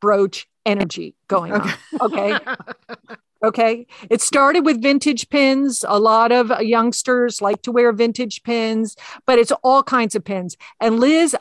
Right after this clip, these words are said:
Speaker 1: I believe that you are the person for some big brooch energy. You know,
Speaker 2: Oh, okay.
Speaker 1: you know, Madeleine Al-, Albright always wore a large brooch or print.
Speaker 2: Right. Right.
Speaker 1: She came on Satellite Sisters. She talked to us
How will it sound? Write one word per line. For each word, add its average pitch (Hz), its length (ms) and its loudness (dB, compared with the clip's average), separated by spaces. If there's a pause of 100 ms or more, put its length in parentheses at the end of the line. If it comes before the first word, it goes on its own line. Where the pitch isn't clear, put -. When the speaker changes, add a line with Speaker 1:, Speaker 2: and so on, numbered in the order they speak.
Speaker 1:
I 294 220 2
believe 262 420 0
that 214 240 -2
you 254 580 2
are 208 280 2
the 202 80 -2
person 185 640 -4 (260)
for 214 100 4
some 208 240 -4
big 202 260 0
brooch 196 480 -2
energy. 175 520 -10 (180)
You 170 60 -20
know, 247 360 2
Speaker 2:
Oh, 208 100 -8
okay. 185 200 -10
Speaker 1:
you 359 80 -4
know, 359 220 4
Madeleine 311 420 2
Al-, 262 220 4
Albright 208 500 2 (140)
always 247 360 2
wore 214 520 2
a 190 80 -2
large 208 440 0
brooch 196 400 0
or 190 140 -4
print. 175 300 -6 (180)
Speaker 2:
Right. - 80 -20 (400)
Right. 170 360 -10
Speaker 1:
She 226 160 -8
came 254 280 0
on 247 160 4
Satellite 240 500 2
Sisters. 233 460 -6
She 202 180 -10
talked 254 400 0
to 247 140 -2
us 226 280 2